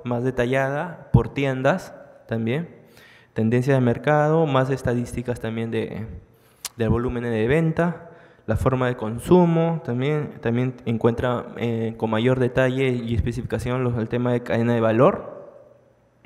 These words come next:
los factores competitivos y las recomendaciones que dan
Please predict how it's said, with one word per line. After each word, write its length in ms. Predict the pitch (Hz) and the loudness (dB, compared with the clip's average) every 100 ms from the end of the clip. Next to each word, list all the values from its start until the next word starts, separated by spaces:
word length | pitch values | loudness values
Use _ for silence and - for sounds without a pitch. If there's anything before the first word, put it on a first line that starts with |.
| - - | -16 -2
los 140 | 113 | 0
factores 320 | 117 113 127 | 0 0 0
competitivos 720 | 131 135 131 113 131 147 170 123 | 2 4 4 2 -2 -2 -2 0
y 80 | |
las 140 | 123 117 | 2 4
recomendaciones 680 | 123 120 120 123 156 156 117 | 4 2 2 0 -2 -4 -2
que 400 | 131 117 117 - - - - - | 0 0 0 -6 -20 -20 -20 -10
dan 440 | 123 135 151 151 | 0 4 4 0